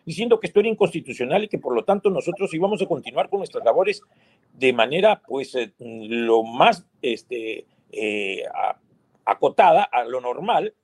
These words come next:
dentro del, del, del problema que significaba que no hubiera movilidad.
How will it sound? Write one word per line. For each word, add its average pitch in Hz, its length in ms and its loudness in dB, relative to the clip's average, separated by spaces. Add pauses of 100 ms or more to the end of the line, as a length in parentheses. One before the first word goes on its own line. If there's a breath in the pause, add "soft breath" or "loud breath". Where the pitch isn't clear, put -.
(120)
dentro 147 380 -10
del, 113 380 -10
del, 107 260 -12
del 117 200 -6
problema 151 460 -2
que 131 120 -12
significaba 127 760 0
que 135 100 -8
no 131 100 -8
hubiera 156 300 0
movilidad. 117 560 -2